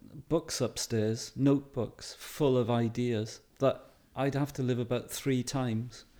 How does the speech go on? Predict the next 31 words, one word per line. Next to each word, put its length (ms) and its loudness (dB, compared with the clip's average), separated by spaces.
three 240 2
hundred 320 2
years, 400 2
to 160 2
carry 480 0
out 380 -2
some 280 -2
of 80 0
those 180 0
projects. 720 -4
Um, 320 -2
I've 160 -4
never 320 6
been 240 4
short 400 2
on 120 0
ideas. 720 2
Um, 380 -4
I 120 -4
get 200 -2
ideas 400 -2
all 200 2
the 100 0
time. 400 -4
It's, 200 -8
it, 220 -6
it 180 -4
really 260 2
annoys 380 2
me 140 2
because, 460 -4